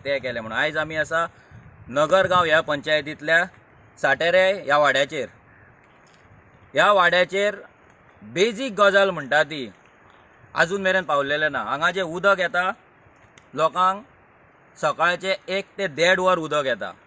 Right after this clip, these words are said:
मागीर उदक ना. जेन्ना आमी लोकांकडे इन्क्वायरी केली, तेन्ना आमकां कळ्ळें की हांगा जानेवारी, फेब्रुवारी जाले की उदकाचे सामके हाल जाता. लायट एकदां गेली, परती केन्ना येता ती खबर नासता. आनी व्हेरी इम्पॉर्टंट,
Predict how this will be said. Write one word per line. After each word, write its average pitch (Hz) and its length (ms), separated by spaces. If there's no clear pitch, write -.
मागीर 160 200
उदक 175 320
ना. 139 180
जेन्ना 170 260
आमी 196 160
लोकांकडे 175 480
इन्क्वायरी 160 400
केली, 170 220
तेन्ना 165 300
आमकां 165 240
कळ्ळें 165 340
की 170 100
हांगा 160 300
जानेवारी, 185 440
फेब्रुवारी 175 440
जाले 175 240
की 170 100
उदकाचे 185 460
सामके 156 300
हाल 147 240
जाता. 131 260
लायट 175 300
एकदां 180 300
गेली, 185 200
परती 170 300
केन्ना 185 320
येता 185 120
ती 185 100
खबर 147 260
नासता. 156 280
आनी 127 140
व्हेरी 156 440
इम्पॉर्टंट, 180 520